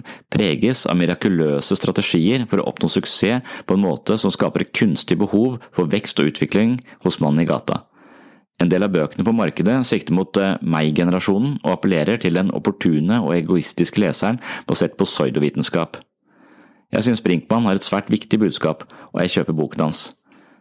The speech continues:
Samtidig har den krenkende delen av meg behov for å forsvare selvutviklingslitteraturen.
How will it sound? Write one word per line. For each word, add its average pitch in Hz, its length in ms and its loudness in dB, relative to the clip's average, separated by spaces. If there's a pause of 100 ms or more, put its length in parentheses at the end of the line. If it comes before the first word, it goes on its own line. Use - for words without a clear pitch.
(100)
Samtidig 101 540 2
har 104 120 0
den 104 100 0
krenkende 95 440 0
delen 76 240 2
av 78 120 2
meg 107 220 0
behov 104 340 0
for 98 100 2
å 87 80 -2
forsvare 92 560 0
selvutviklingslitteraturen. 82 1160 0